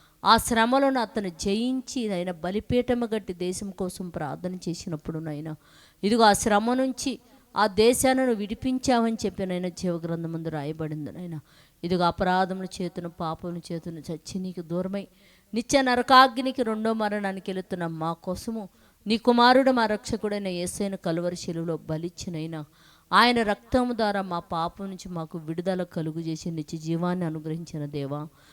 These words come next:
నీకు వందనాలు చెల్లించుకుంటూనైనా, ఈ భాగ్యం భూమి మీద ఉన్న ప్రతి బిడ్డకి మీరు ఏమని అడుగుతున్నావు, సహాయం చేయనైనా. అయ్యా, గమనించగలిగే భాగ్యం ఈ తండ్రి,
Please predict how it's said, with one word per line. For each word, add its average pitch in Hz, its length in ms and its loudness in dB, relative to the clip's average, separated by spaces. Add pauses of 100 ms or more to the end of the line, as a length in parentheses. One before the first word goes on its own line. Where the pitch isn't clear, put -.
(200)
నీకు 175 180 -4
వందనాలు 156 380 -2
చెల్లించుకుంటూనైనా, 151 1080 -6 (380)
ఈ 220 80 6
భాగ్యం 220 480 6
భూమి 196 240 -2
మీద 185 160 -4
ఉన్న 180 140 -4
ప్రతి 170 440 -6
బిడ్డకి 170 440 -6
మీరు 180 180 -4
ఏమని 156 300 -4
అడుగుతున్నావు, 156 460 -4
సహాయం 156 520 -8 (160)
చేయనైనా. 151 340 -8 (480)
అయ్యా, 220 220 6 (160)
గమనించగలిగే 240 760 2
భాగ్యం 185 480 -2
ఈ 180 40 -6
తండ్రి, 170 440 -6